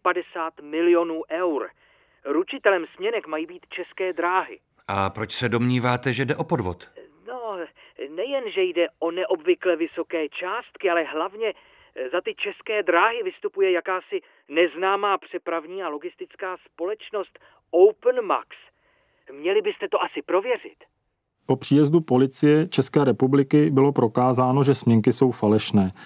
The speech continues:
Speaker 3: České dráhy o smlouvě a o směnkách nic nevědí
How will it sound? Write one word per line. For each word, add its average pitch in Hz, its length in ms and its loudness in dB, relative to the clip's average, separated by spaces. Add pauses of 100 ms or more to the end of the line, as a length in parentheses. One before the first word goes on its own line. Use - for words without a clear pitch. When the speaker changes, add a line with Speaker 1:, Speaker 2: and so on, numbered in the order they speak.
(300)
Speaker 3:
České 127 500 2
dráhy 113 420 4
o 135 80 0
smlouvě 127 480 4
a 127 180 -8
o 120 120 -2
směnkách 123 680 2
nic 110 220 0
nevědí 123 720 4